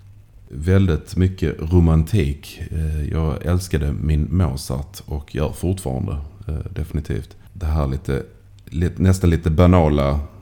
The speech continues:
eh, enkla, eh, goa. Men sen så mycket jazz, eh, mycket rock såklart, eh, pop.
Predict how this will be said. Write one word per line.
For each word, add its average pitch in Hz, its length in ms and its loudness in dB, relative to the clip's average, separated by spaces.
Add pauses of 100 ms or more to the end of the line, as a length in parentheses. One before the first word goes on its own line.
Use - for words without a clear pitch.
(140)
eh, 71 360 -4
enkla, 73 360 0 (1160)
eh, - 640 -14
goa. 78 440 0 (520)
Men 107 120 8
sen 113 180 8
så 104 280 4 (480)
mycket 110 300 4
jazz, 101 600 4
eh, 87 320 2
mycket 85 720 4
rock 82 380 -2
såklart, 78 560 -4 (200)
eh, 73 480 -2 (360)
pop. - 360 -4